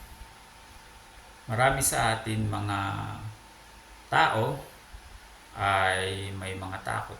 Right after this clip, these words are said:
Lahat po tayo ng mga tao ay mga, may mga takot o kinatatakutan. Magkakaiba nga lang ang ating mga kinatatakutan. Meron takot sa mga insekto,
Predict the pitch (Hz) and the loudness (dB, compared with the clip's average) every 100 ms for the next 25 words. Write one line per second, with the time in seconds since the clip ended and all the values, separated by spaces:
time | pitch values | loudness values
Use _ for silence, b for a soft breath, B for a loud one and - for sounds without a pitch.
0 | 98 104 107 - 101 95 98 98 95 - | -6 -4 -4 -6 -4 -2 -2 -4 -8 -16
1 | - - - - - - 123 107 101 95 | -20 -20 -20 -20 -20 -14 -4 -2 -2 -2
2 | 92 92 95 92 92 95 98 95 92 95 | 0 0 0 -4 -6 -6 -8 -10 -4 0
3 | - - - - - - - - - - | 0 -2 -6 -8 -14 -12 -10 -4 0 0
4 | - 107 104 101 104 101 98 98 - 135 | 2 2 2 0 0 0 0 -2 2 4
5 | 120 120 - 104 104 95 98 - 92 - | 4 0 -2 -2 -4 -2 -2 -4 -8 -8
6 | - - - - 101 - 101 101 104 104 | -10 -12 -12 -10 -8 -6 -4 -4 -2 -2
7 | 101 95 95 98 - - - - 113 104 | 0 0 -2 -4 -8 -12 -16 -8 -2 0
8 | 95 - 87 92 98 92 90 92 95 - | -2 -6 -8 -8 -8 -8 -8 -8 -10 -8
9 | 95 95 95 - - - - - - - | -8 -6 -4 -2 0 0 0 -2 -6 -8
10 | - - - - - 104 101 101 95 95 | -16 -16 -16 -10 -4 -2 0 -2 -4 -6
11 | 95 - - 95 - - - - - - | 0 2 2 0 -2 2 4 4 2 0
12 | - - 143 143 - 117 117 | -2 0 0 0 -4 -2 -2